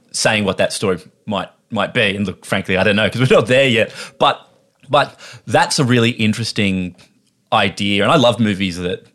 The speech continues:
that allow for that. Whereas, you know, Ed T V either, like, it just, it, it's f-, it's much more finite, I guess. And look, there's nothing wrong with that either, but, but, but it, it, Truman Show just feels much more expansive in its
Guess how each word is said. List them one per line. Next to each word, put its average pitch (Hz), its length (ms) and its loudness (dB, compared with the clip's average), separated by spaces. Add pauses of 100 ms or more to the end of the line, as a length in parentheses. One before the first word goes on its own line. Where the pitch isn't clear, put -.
(380)
that 123 140 2
allow 117 340 2
for 117 180 -2
that. - 340 -4 (100)
Whereas, 113 580 2 (500)
you 147 120 0
know, 104 200 0 (720)
Ed 120 180 -2
T 110 160 -2
V 117 600 0
either, 120 440 0 (500)
like, 113 200 0 (680)
it 131 80 -2
just, 123 400 -4
it, - 200 -6 (480)
it's - 160 -6
f-, - 500 -12
it's - 140 -10
much 131 160 -2
more 120 100 -2
finite, 92 500 -2
I 85 100 -4
guess. - 300 -8 (300)
And 214 100 2
look, 226 100 2
there's 208 120 0
nothing 208 220 0
wrong 98 140 0
with 95 100 -12
that - 160 -8
either, - 200 -8
but, 98 340 -2 (120)
but, 98 300 -2 (280)
but 151 140 2
it, 180 280 -4
it, 180 240 -8
Truman 208 220 2
Show 151 120 0
just 113 120 -4
feels 127 200 -2
much 127 160 -2
more 113 100 -2
expansive 101 540 -4
in 95 80 -4
its - 220 -8